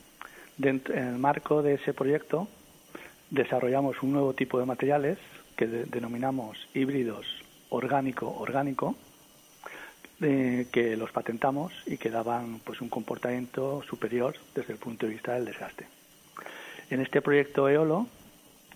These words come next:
eh, lo que estamos haciendo es extender el uso de estos materiales, que están bajo patente, y concretamente a situaciones de erosión en húmedo,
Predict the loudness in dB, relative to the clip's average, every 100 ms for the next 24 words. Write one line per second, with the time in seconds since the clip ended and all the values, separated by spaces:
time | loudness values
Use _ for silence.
0 | -6 2 4 6 4 2 0 -2 -2 0
1 | 0 0 2 2 0 0 -2 -2 -4 -12
2 | -20 -20 -6 -4 -4 -2 0 4 2 2
3 | 0 0 0 2 0 0 -2 -6 -10 -14
4 | -4 -2 -2 -4 -2 2 4 4 2 -2
5 | -18 -20 -20 -8 -8 -4 -4 -4 -6 -6
6 | -6 -2 0 0 2 -2 -4 -16 -18 -16
7 | -16 -18 -20 -4 2 4 6 6 4 4
8 | 0 -2 -8 -6 -4 0 2 2 2 2
9 | 2 4 2 0 0 -2 -6 -20 -20 -20
10 | -16 -6 -2 0 2 2 2 2 2 2
11 | 0 0 0 -2 -6 -16 -20 -20 -2 0
12 | 2 -2 -4 -8 -10 -2 -2 -2 -6